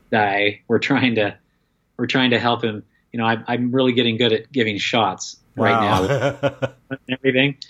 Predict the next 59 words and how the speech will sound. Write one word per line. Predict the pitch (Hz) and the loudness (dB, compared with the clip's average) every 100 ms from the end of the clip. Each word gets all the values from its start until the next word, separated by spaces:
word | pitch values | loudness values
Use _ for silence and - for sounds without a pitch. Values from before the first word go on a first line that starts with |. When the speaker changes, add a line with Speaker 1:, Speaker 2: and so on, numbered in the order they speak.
| - - - _ _ _ - | -20 -20 -20 _ _ _ 0
Speaker 1:
But | 139 127 | 0 0
he's, | 147 147 147 147 123 | -8 -4 0 0 0
he's | 143 135 | -6 -4
meaningful | 135 170 185 131 | -2 -2 -2 -2
because | 120 123 | 0 0
we | 123 | 0
have | 123 117 | 0 0
a, | 107 110 | -4 -6
a | |
strong | - 127 117 113 110 - _ _ _ | -8 -4 -2 -2 -4 -10 _ _ _
attachment | 110 - 131 - 104 - | -6 0 0 0 -6 -6
to | 95 | -6
him, | 90 90 | -6 -8
you | 113 113 | -4 -2
know, | 143 | 0
Speaker 2:
Right. | 127 | 0
Speaker 1:
and, | 90 - _ _ _ _ _ - | -4 -10 _ _ _ _ _ -6
and, | 110 110 | -4 0
and | 113 104 | 0 2
love | 107 143 143 | 4 4 2
for | 117 101 | 2 2
him, | 98 104 | 2 0
just, | 107 - 131 | -2 -2 -4
you | |
know, | 107 | -2
like | 95 | 0
a, | 101 - _ _ - | -2 -6 _ _ -4
like | 117 - | -4 -2
you | 107 | 0
do | 107 104 | 0 2
with | 101 101 | 0 -2
a | |
pet | 90 117 113 113 | -2 0 0 0
or | 98 101 | -2 -2
Speaker 2:
Mm-hmm. | 113 131 - _ _ _ 135 | -2 -4 -8 _ _ _ -6
Speaker 1:
anything, | 127 98 | -2 0
even | 113 117 | 0 0
though | 113 107 | 2 2
he's | 104 101 | 0 0
a, | 98 - | -2 -4
you | - | -6
know, | 101 | -4
a | 87 | -2
sheep. | - 110 113 _ - _ - | 0 0 -2 _ -20 _ -2
Not | 117 | 0
a | 117 | 2
lot | 117 | 0
of | 104 | 2
people | 117 117 | 0 0
bond | 110 113 113 113 | 0 0 2 2
to | 107 | 0
a | |
sheep, | - 117 110 | 0 0 0
but | 107 | 0
Speaker 2:
I, | 113 127 113 - | 0 0 -4 -8
I | 110 123 123 | -4 -2 -2
would. | 104 | -2
Speaker 1:
he's | 98 | 0
our, | 175 | 0